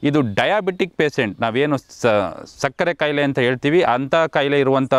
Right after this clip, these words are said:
ವ್ಯಕ್ತಿಗಳಿಗೂ ಕೂಡ ಬದನೆ ಸೇವಿಸುವುದರಿಂದ ಡಯಾಬಿಟಿಕ್ ಮು-, ಮುಕ್ತರಾಗ್ತಾರೆ. ನೆಕ್ಸ್ಟು ಈ ಬೆಳೆ,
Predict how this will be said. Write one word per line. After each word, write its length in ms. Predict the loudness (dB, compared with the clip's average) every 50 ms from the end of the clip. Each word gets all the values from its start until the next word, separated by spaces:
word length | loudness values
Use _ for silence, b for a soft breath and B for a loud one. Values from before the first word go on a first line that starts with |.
| 4 6 6 6 4 4 2 0
ವ್ಯಕ್ತಿಗಳಿಗೂ 580 | -2 -2 0 0 0 2 2 4 4 2 2
ಕೂಡ 180 | 2 2 0 0
ಬದನೆ 360 | 0 0 0 0 0 0 0
ಸೇವಿಸುವುದರಿಂದ 640 | 2 2 2 2 2 2 2 2 2 4 4 4 4 2 0 -2 b b b b b -2
ಡಯಾಬಿಟಿಕ್ 480 | 0 0 0 -2 -4 -4 -6 -4 -2
ಮು-, 140 | -2 -2 0
ಮುಕ್ತರಾಗ್ತಾರೆ. 680 | -2 -4 -4 -4 -2 -2 -2 -2 -4 -4 -2 -2 -2 -2 -4 -8 B B B B B B B
ನೆಕ್ಸ್ಟು 600 | -2 0 0 -2 -2 2 4 6 8 8 6 6 4
ಈ 240 | 4 4 4 4
ಬೆಳೆ, 340 | 4 4 2 2 2 2 2